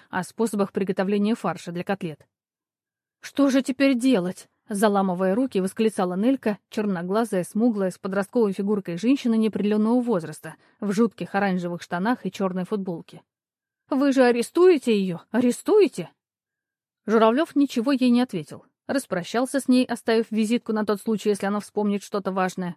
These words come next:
возможно, имеющее отношение к убийству, и они направились к Крайновой. Она долго не реагировала на звонки,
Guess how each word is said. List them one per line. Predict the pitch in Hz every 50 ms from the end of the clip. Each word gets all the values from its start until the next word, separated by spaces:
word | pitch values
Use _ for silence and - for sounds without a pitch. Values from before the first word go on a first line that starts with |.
| _ -
возможно, | - 240 214 185 185 175 175 175 180 180 185
имеющее | 185 185 180 175 - - 180
отношение | - 190 185 - 196 185 185 180 180
к | -
убийству, | 214 190 190 190 180 - - - 180 170 - _ _ _ _ -
и | - 175
они | 170 175 196 240 277
направились | 285 285 - - 208 214 214 214 214 226 - -
к | -
Крайновой. | - 196 208 220 202 170 143 - - _ _ _ _ _ _ _ _ _ _ _ _ _ _ _ _
Она | - 208 214 214 220
долго | 220 254 277 240 202 180 175
не | 180 180 175
реагировала | 175 180 180 175 196 185 175 170 170 170 175
на | 185 185
звонки, | 190 185 185 196 190 - - 160 -